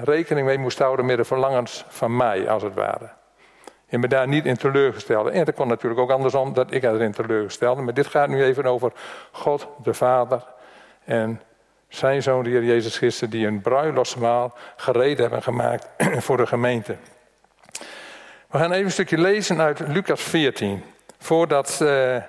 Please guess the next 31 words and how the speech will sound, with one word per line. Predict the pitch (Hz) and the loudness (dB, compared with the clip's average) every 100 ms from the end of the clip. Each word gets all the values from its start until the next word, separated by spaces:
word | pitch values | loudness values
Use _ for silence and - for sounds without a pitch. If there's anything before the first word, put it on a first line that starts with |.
| - - | -12 -10
die | - 131 | -4 0
lieve | 160 139 | 2 2
zuster | 135 160 - 123 | 2 0 0 0
mij | 123 117 | 0 2
vroeg | 143 151 - | 2 0 0
om | 127 | -2
daarover | 139 131 131 - | 0 0 0 -2
te | - | -2
praten, | 156 160 160 123 | 2 2 2 0
had | 147 151 | 2 2
ik | |
al | 139 139 | 2 0
iets | 143 | 0
van, | - 127 | -2 0
"Hey, | 139 131 | 0 0
daar | 127 | 0
wil | 131 | 0
ik | 127 | 2
wel | 127 | 0
eens | 120 | 2
over | 135 117 | 0 -2
spreken, | - 151 147 143 131 | -2 0 0 0 0
over, | 127 120 | 0 0
eh, | 120 120 117 - - - - - - - - - - - _ _ _ - 127 117 113 | 2 2 2 -4 -18 -18 -16 -16 -16 -18 -18 -20 -20 -20 _ _ _ -2 2 2 2
eh, | 117 | 0
de | 127 | 0
gelijkenis | 160 165 139 127 | 0 0 0 0
van | 147 131 | 0 -2
de | |
verontschuldigen." | 127 135 123 160 143 107 98 92 - - - - | -2 -2 -2 0 2 0 -4 -10 -14 -20 -20 -18
Die | - 120 110 | -10 -6 -8